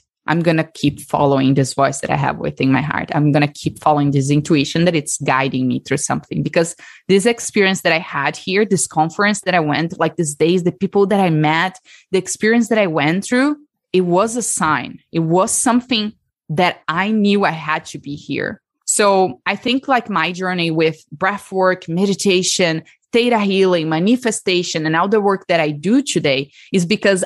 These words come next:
I trust in this intuition, this voice that I have within myself. And I really, really took action, took bold action to quit my job in Brazil,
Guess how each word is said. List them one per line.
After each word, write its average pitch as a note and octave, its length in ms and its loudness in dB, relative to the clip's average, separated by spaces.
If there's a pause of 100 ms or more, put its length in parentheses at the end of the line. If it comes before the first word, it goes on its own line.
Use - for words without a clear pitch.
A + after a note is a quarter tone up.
I F#3 360 0
trust - 540 -4
in D#3+ 140 0
this D#3+ 180 2
intuition, D#3 640 0
this D3+ 180 0
voice E3 320 0
that D#3+ 100 -2
I D3+ 40 0
have C#3+ 260 -2
within C#3+ 420 -4
myself. - 680 -4 (180)
And E3+ 160 0
I D#3+ 40 2
really, E3+ 380 2
really D#3+ 480 0 (300)
took - 180 -2 (120)
action, - 500 -6 (360)
took - 260 -4 (100)
bold A3 280 4 (100)
action - 580 -6 (320)
to E3 360 2
quit D#3+ 280 -4
my G#3 140 0
job G#3 260 2
in G#3+ 100 -2
Brazil, F3 640 0